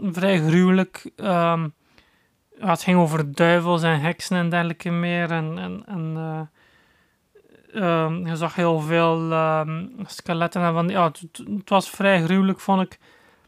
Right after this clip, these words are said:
Plus dat ook, ehm,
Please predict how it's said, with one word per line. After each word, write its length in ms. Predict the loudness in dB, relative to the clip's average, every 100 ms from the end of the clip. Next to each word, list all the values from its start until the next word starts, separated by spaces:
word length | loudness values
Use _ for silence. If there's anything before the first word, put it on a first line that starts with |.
| _ _ _ 0
Plus 380 | 4 4 2
dat 360 | 4 4 2 -12
ook, 460 | -2 0 0 -2 -2
ehm, 560 | 2 4 2 0 -2